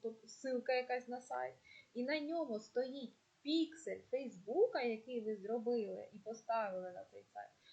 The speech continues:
то Facebook може считати цей піксель з цього сайту, і, е, таким чином він створить аудиторію, яка, е, була на вашому сайті.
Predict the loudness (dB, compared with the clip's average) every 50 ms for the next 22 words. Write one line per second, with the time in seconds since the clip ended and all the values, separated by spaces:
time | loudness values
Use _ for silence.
0 | -20 _ _ 2 4 4 4 6 4 0 0 0 -2 2 4 4 4 4 2 0
1 | 0 0 0 -2 -4 -6 -8 -14 -6 -2 0 0 2 4 2 2 2 2 -2 -4
2 | -8 -10 -8 -8 -8 -6 -8 -8 -12 -8 -4 -2 -2 -2 -2 -4 -6 -6 -6 -8
3 | -8 -2 0 0 0 0 -2 -8 -8 -6 -4 -2 -2 -2 -2 -2 -2 -2 -2 -2
4 | -4 _ _ -20 -20 -20 -20 _ _ -4 0 2 2 4 4 4 4 4 4 4
5 | 4 2 2 2 2 2 2 0 -2 -4 -4 -4 -4 -4 -4 -6 -4 -2 -2 -2
6 | -2 -2 -4 -4 -6 -6 -8 -6 -6 -8 -8 -10 _ -14 -6 -2 0 2 2 2
7 | 0 -2 -6 -6 -6 -6 -6 -6 -6 -4 -2 -2 0 0 0 -2 -2 -4 -4 -6
8 | -6 -4 0 0 2 2 2 0 0 -2 -4 -6 -6 -6 -8 -10 -12 -8 -4 -2
9 | -2 -2 0 -2 -2 0 0 0 -2 -4 -4 -6 -12 -16 -20 -20 _ -12 -12 -12
10 | -12